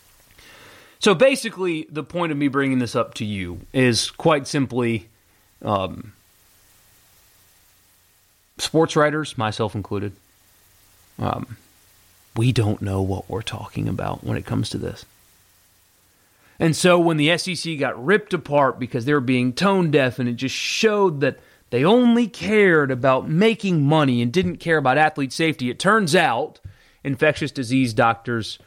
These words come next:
gave them that particular guideline. It's almost as if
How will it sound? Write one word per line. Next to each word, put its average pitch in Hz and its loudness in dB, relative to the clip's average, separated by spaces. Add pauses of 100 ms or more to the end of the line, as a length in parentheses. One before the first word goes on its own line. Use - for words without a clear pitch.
(440)
gave 147 2
them 101 -6 (600)
that 139 0
particular 113 -4
guideline. 95 -4 (600)
It's 120 0
almost 151 2
as 113 -2
if - 0